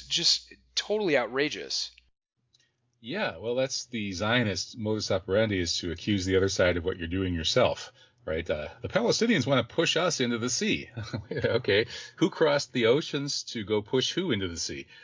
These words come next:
Speaker 2: You know, and it's the same thing in, in Ukraine. Yeah, Merrick Garland as the war tri-, war crimes guy. Uh, that's pretty funny. I mean, Merrick Garland is the guy who covered up the Oklahoma City bombing, which was pretty interesting. And, and, you know, you,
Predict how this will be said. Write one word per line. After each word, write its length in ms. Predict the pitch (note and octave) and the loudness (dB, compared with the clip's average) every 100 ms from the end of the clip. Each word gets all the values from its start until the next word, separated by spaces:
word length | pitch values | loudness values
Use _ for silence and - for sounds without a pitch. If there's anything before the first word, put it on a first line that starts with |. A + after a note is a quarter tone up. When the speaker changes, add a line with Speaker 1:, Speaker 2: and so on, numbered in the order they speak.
| - - | -20 -12
Speaker 2:
You 60 | F2+ | -8
know, 100 | E2+ | -6
and 240 | G2 G2 | -6 -4
it's 160 | G#2 G#2+ | -4 -2
the 60 | |
same 240 | G#2+ C3 B2 | 2 2 2
thing 400 | B2 A2+ G2+ G#2 - | 0 -2 -4 -8 -8
in, 360 | F#2 F2+ F2+ G2+ | -6 -6 -6 -6
in 140 | F2+ | -6
Ukraine. 580 | F2 - C3 G#2+ F2 - - | -6 -2 2 2 -2 -8 -14
Yeah, 140 | A2 F2 | -8 0
Merrick 360 | A#2 E3+ B2 | 4 4 4
Garland 480 | F#2 G2+ C3 - - - | 2 2 2 -2 -8 -10
as 280 | F2+ F2+ | -8 -8
the 260 | - F2 E2 - _ - | -10 -10 -10 -14 _ -6
war 220 | G2 A2 | 0 0
tri-, 400 | A2 G#2 F#2+ F#2+ - | 2 -2 0 -2 -6
war 160 | G#2 A2 | -6 -6
crimes 420 | - G2 F2 D#2+ | -4 -4 -4 -6
guy. 320 | - E2+ D#2 - | -4 -4 -4 -6
Uh, 160 | F2 F2 - - | -6 -6 -10 -10
that's 140 | - A2+ | -4 0
pretty 220 | C#3+ A2 | 2 2
funny. 280 | - F2+ F2+ | 2 2 0
I 40 | |
mean, 100 | F#2 | 0
Merrick 240 | A2+ B2 G2+ | 2 2 2
Garland 400 | D3+ A3+ A2+ F2+ | 0 0 -4 -8
is 80 | |
the 80 | F#2+ | -10
guy 240 | G2+ G#2 G2+ | -6 -4 -4
who 120 | F#2 | -6
covered 360 | - A2 G2 | -2 -2 -2
up 180 | A#2+ D#3+ _ | -4 -6 _
the 160 | G#2 G2+ | -10 -6
Oklahoma 500 | A2+ G#2+ G2+ F#2 F2 | -6 -6 -6 -6 -6
City 280 | - F3+ D3 | -4 -2 -2
bombing, 440 | F#2 D#2 C2+ - - - _ - | -2 -4 -10 -14 -20 -20 _ -8
which 160 | F#2 | -6
was 100 | F2 | -6
pretty 280 | - G2+ F2+ | -2 0 0
interesting. 480 | E2+ F#2 - D#2 D2+ | -2 -4 -8 -8 -8
And, 160 | D#2+ - | -8 -6
and, 140 | F#2 | -2
you 80 | F2 | 0
know, 80 | F2+ | 2
you, 220 | F2+ | 2